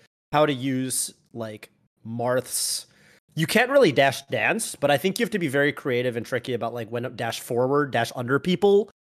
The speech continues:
Um, I think, 'cause you have to be very, you can't get lazy about, like, where you are on the stage. Like, I find that if a Marth just tries to hang out in the corner,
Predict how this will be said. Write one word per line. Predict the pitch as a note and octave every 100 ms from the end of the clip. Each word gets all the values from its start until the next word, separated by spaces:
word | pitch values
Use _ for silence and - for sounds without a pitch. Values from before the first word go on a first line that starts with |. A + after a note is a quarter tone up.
| _
Um, | C#3 C3+ B2+ A#2+ A#2
I | A#2+ C3
think, | E3+
'cause | D#3 C#3
you | E3+
have | G3
to | G3
be | F3+
very, | B2+ D3+ D3+
you | D3+
can't | F3+ F#3
get | A3+
lazy | C#3+ B2+ B2+ D3
about, | C3
like, | A#2+ B2
where | A#2+
you | A2+
are | A2+
on | A2
the | A2
stage. | - G#2 G#2
Like, | A2 A2+
I | C3
find | D#3 D#3+
that | F3+
if | F3
a | C3+
Marth | A#2+ B2
just | C#3+ B2+
tries | C3 A#2+
to | A#2
hang | A#2
out | A#2+
in | A2+
the | A2
corner, | - A#2 A#2+ C3+ -